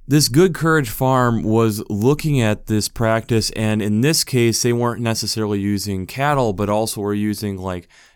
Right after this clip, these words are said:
ducks and chickens to help keep down the pests, help keep down the grass around a lot of the different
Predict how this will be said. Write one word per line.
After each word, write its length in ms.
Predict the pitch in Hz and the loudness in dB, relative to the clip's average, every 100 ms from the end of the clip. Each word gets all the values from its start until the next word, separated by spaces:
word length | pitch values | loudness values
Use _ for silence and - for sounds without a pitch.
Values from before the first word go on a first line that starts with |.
| - | -6
ducks 400 | 139 - - - | -4 -4 -6 -4
and 140 | 101 | -4
chickens 560 | - 151 139 110 98 - - - - | -4 -4 -2 -2 -2 -6 -10 -14 -6
to 100 | 123 | -4
help 360 | 139 135 131 - - | 0 0 -2 -10 -10
keep 380 | - 185 - - | -4 -4 -4 -2
down 680 | 120 127 131 131 127 120 - _ | 2 2 2 2 0 -4 -10 _
the 160 | - 208 | -6 -6
pests, 600 | - - 156 151 - - _ _ - | -4 -2 0 0 -2 -4 _ _ -4
help 300 | 170 165 - | -2 -2 -4
keep 360 | - 160 147 | -2 -2 -2
down 380 | 127 120 123 113 | -2 0 0 -2
the 80 | 92 | -4
grass 520 | - 101 117 131 - | -4 -2 0 -2 -2
around 520 | 98 92 107 131 139 | -2 0 2 2 0
a 60 | 123 | -2
lot 300 | 101 113 123 | 0 0 0
of 100 | 120 | -2
the 80 | 117 | -2
different 480 | 120 - 123 120 | -4 -2 -2 -2